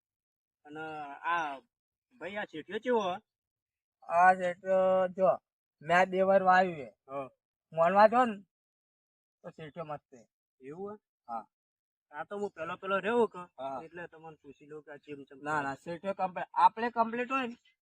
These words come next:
Speaker 2: તો શેઠિયો કમ્પ્લીટ હોય. પણ
Speaker 1: હમ.
Speaker 2: આપણે પેલા હોય ને, તો શેઠિયો બી એવો હોય.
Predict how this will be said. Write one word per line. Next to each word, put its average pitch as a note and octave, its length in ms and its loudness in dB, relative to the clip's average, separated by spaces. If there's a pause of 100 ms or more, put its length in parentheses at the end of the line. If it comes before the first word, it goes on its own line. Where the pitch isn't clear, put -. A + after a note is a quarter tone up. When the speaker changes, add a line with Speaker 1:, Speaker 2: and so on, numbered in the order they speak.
(240)
Speaker 2:
તો G3 80 -4
શેઠિયો G#3 360 0
કમ્પ્લીટ G3+ 400 -2
હોય. F#3+ 180 4 (420)
પણ F3 80 4
Speaker 1:
હમ. - 100 6
Speaker 2:
આપણે G#3+ 300 0
પેલા A3 240 6
હોય B3 240 8
ને, A3 60 -12 (160)
તો F3+ 80 -14
શેઠિયો F#3 340 -4
બી F3+ 100 -4
એવો C3+ 200 -6
હોય. A#2 120 -12